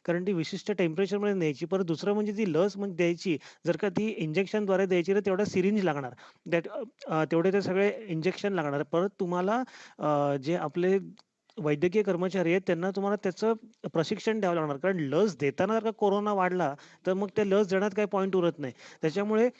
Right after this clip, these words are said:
कोणत्या, अ, परिस्थितीमध्ये कोणती काळजी घेऊन ती लस द्यायची, असे, असे अनेक टप्पे याच्यामध्ये पुढे पुढे येत जाणार आहेत. आणि तुमचा दुसरा प्रश्न होता की ही लस कशी काम करते, तर या लसीमुळे कोरोना विषाणू आपल्या शरीराला,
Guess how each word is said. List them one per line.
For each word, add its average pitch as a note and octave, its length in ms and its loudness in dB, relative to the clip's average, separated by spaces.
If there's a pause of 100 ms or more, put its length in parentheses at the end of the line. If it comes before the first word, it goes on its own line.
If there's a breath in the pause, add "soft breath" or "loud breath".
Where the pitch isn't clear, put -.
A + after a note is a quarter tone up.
(200 soft breath)
कोणत्या, A3 560 2 (420)
अ, G#3+ 40 -6 (420)
परिस्थितीमध्ये G3 760 2
कोणती E3+ 460 -2
काळजी E3 440 2
घेऊन G#3 220 2
ती G3+ 180 0
लस E3 220 2
द्यायची, D#3 440 0
असे, E3+ 200 -2 (240)
असे F3 160 -2
अनेक G#3 340 2
टप्पे B3 280 0
याच्यामध्ये A3 400 0
पुढे F#3+ 220 0
पुढे G3+ 200 0
येत E3+ 160 0
जाणार C3+ 260 -4
आहेत. A#2+ 100 -10 (340 loud breath)
आणि D#3+ 260 2
तुमचा G3 160 -2
दुसरा G3 260 0
प्रश्न A3 280 -2
होता A3 160 2
की A3+ 120 -2
ही A#3 140 0
लस G3 200 2
कशी G3+ 220 -2
काम E3+ 240 -2
करते, C3+ 320 -4 (360 loud breath)
तर G3+ 60 2 (220)
या D3+ 160 2
लसीमुळे G#3+ 640 0
कोरोना F#3 440 0
विषाणू F#3+ 440 0
आपल्या F#3 340 0
शरीराला, F#3+ 520 0